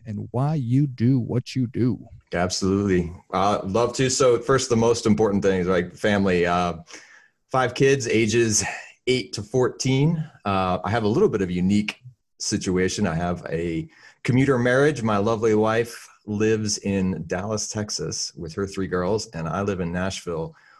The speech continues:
Speaker 2: with my two boys. So we get together, uh,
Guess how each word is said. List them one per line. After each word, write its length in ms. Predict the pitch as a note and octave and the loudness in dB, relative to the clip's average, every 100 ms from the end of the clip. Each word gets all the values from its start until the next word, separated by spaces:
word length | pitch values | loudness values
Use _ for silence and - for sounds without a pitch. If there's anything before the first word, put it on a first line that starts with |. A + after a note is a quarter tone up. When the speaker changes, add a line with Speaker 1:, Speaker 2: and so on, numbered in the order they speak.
| _ | _
Speaker 2:
with 480 | F2+ F#2+ F#2 F2+ - - | -2 0 0 -4 -12 -8
my 120 | F2 | -6
two 200 | E2+ G2 | -4 -4
boys. 400 | G2 B2+ - - | -4 -2 -2 -2
So 180 | - E2 | -2 -4
we 100 | F2 | -4
get 120 | F2 | -6
together, 480 | D#2+ F2+ F#2 F2+ F2+ _ _ _ _ _ _ _ - | -4 -4 -2 -2 -4 _ _ _ _ _ _ _ -4
uh, 400 | G2 F#2 F2+ | 0 2 0